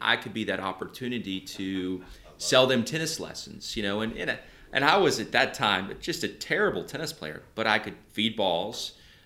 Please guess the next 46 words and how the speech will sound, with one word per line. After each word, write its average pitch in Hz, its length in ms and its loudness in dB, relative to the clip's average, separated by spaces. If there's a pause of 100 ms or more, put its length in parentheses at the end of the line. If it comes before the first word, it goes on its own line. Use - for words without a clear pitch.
could - 120 -20
tell 98 200 0
'em 101 80 -2
how 98 140 4
to, 95 100 0
you 95 120 -2
know, 92 120 -2
from 82 200 -14
low 92 180 0
to 101 80 2
high 95 260 0
on 95 100 -4
their 90 140 -6
backstrokes 90 800 -6
and, 82 260 -12 (520)
and 123 180 2
the 127 40 0
things 151 440 4
that, 131 240 2
that 113 320 2
at 123 60 -2
least 127 300 0
they 120 100 2
would 104 180 -2
progress 107 540 2
and 95 100 -6
have 107 220 0
a - 20 -2
good 98 220 -4
time. 82 480 -8
So, 90 560 -4 (340)
you 107 100 -6
know, 104 60 -2
I, 120 260 8
I 139 120 6
learned 139 380 4
that 110 260 8
at 107 80 0
a 104 140 0
very 117 360 6
early 101 300 4
age 92 320 2
of, - 340 -6
oh, 104 380 2
I 101 160 4
can, 101 280 -6